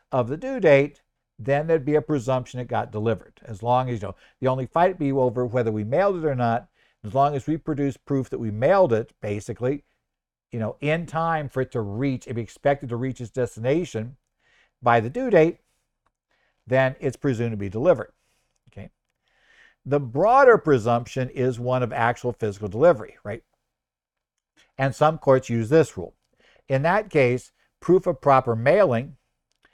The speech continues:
of a document gives rise to a rebuttal presumption that document is physically delivered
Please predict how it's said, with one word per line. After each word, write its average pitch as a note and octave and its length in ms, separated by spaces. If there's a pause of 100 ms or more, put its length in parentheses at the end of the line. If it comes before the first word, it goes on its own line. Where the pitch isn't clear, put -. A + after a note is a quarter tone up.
(300)
of B2+ 120
a B2 60
document C#3 600 (440)
gives C#3+ 220
rise C#3 280
to C#3 80
a B2+ 40
rebuttal F3 380
presumption B2+ 540
that A2+ 80
document A#2+ 340
is - 40
physically C3 380
delivered C#3+ 460